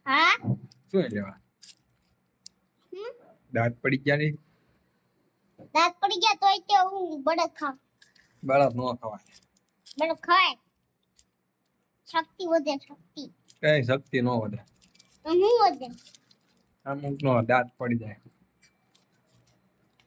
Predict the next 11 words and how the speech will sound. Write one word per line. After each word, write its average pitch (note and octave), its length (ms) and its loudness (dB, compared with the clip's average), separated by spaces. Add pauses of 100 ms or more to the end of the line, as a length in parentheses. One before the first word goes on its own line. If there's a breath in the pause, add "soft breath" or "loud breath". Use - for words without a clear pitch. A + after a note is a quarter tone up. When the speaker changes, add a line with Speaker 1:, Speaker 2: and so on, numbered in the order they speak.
(540)
Speaker 2:
તો C3+ 60 -6
આમાં B2+ 160 2
શનિને C#3+ 360 0
ફે-, D3+ 240 0
બહુ D#3 160 6
ફેફસી C#3 400 0
પાવે. G2 300 -8 (3750)
Speaker 1:
મારી D#4 220 -2
પાસે F4+ 380 -4
ફૂટી A4 400 0
ગઈ. F4 180 2